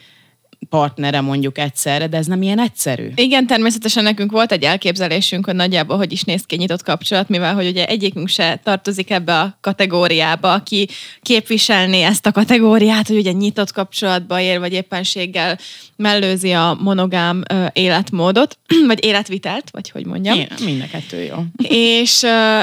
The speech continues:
Speaker 2: és azért tényleg egy kicsit utána kellett, ö, olvasni, hogy akkor mélységesebben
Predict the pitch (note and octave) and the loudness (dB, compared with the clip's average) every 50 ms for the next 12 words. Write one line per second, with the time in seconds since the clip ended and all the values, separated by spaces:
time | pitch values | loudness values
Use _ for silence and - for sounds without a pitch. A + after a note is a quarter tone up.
0 | - - C4+ - C#4 B3 A3+ C4 B3+ B3 - C#4+ A#3 F3+ F#3 F#3 F#3+ - - - | 0 0 0 2 2 2 2 2 2 2 0 0 0 2 0 0 -2 -2 -4 -6
1 | G3+ G3 G3+ G#3+ G3+ F3 F3 F#3+ - G3+ F#3 F#3 F#3 F#3+ G3 - - G#3 G3 F#3+ | -4 -4 -2 -2 -2 0 0 -2 0 0 0 2 2 0 -2 -2 -2 0 2 2
2 | F#3+ F#3+ G#3 G3+ - - - G3+ A3 A3+ G#3+ G3+ G#3 G#3+ - - G#3+ G#3+ G#3+ G#3+ | 4 2 2 0 -2 -2 0 2 4 4 4 4 2 2 0 0 2 2 4 4
3 | G3+ G3 G3 F#3+ - - - - - - - G#3 G#3 - G#3+ G3+ A3 G#3+ A3 - | 2 2 0 -4 -8 -14 -20 -20 -16 -10 -6 -4 0 2 4 4 4 4 4 4
4 | - F#3+ F#3+ G3+ - - G3+ F#3+ F#3 G3+ G3 G3+ G#3 - | 2 2 2 0 0 0 0 2 2 2 2 2 0 -2